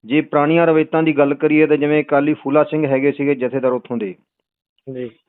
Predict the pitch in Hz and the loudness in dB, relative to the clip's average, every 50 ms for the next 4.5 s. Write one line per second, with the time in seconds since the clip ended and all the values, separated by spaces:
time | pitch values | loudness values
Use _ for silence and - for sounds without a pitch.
0 | _ _ _ _ - 170 190 202 208 208 214 214 208 190 185 190 165 156 151 160 | _ _ _ _ 0 4 6 8 8 8 8 6 6 4 4 2 2 2 4 4
1 | 175 185 175 175 - - - 165 165 170 165 147 143 143 131 - 165 165 165 165 | 4 4 4 2 2 2 0 2 2 2 2 2 0 -2 0 0 2 2 4 2
2 | 160 156 165 165 156 156 151 147 - 165 160 160 - 165 170 - 143 143 143 143 | 2 2 2 2 2 0 0 0 0 -2 0 0 0 -2 -2 0 -2 -2 -2 -2
3 | 143 165 160 160 160 - 127 110 120 139 160 170 147 147 143 147 147 143 - - | -2 0 0 0 -2 -4 -6 -4 0 0 0 0 2 2 2 2 2 2 0 -2
4 | 123 123 117 - 139 127 123 127 131 | -2 -2 -2 -2 -2 -2 0 0 -2